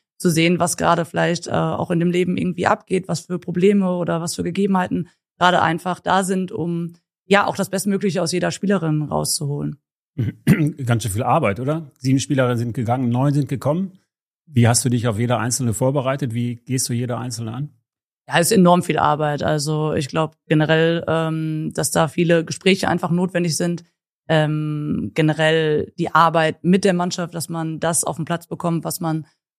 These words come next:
Speaker 1: äh, als Idee irgendwie hat im Trainerteam, aber auch diese, ja, Nebenschauplätze, die ich gerade angesprochen hab, die, äh, kosten viel Zeit, aber sind einfach auch, äh, unabdingbar, dass man, ja, eine gute, transparente und ehrliche Kommunikation irgendwie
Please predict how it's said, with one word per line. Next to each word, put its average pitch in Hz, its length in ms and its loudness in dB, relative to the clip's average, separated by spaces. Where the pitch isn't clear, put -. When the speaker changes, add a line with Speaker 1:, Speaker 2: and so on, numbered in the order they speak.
Speaker 1:
äh, 165 80 0
als 156 400 2
Idee 196 380 4
irgendwie 185 360 -2
hat 202 160 2
im 190 160 0
Trainerteam, 180 720 -2
aber 170 320 -2
auch 170 320 0
diese, 165 600 -2
ja, 175 260 0
Nebenschauplätze, 170 920 0
die - 80 -8
ich - 120 -10
gerade 165 200 0
angesprochen 165 440 0
hab, 165 140 -4
die, 175 360 6
äh, 160 340 2
kosten 190 320 2
viel 170 100 2
Zeit, 202 340 2
aber 170 180 0
sind 165 180 -4
einfach 165 260 -4
auch, 160 320 -4
äh, 151 300 -4
unabdingbar, 170 680 2
dass 160 260 -2
man, 160 460 -2
ja, 165 320 4
eine 165 160 0
gute, 175 280 -2
transparente 165 840 -2
und 156 200 -4
ehrliche 160 420 -2
Kommunikation 175 580 2
irgendwie 151 460 -2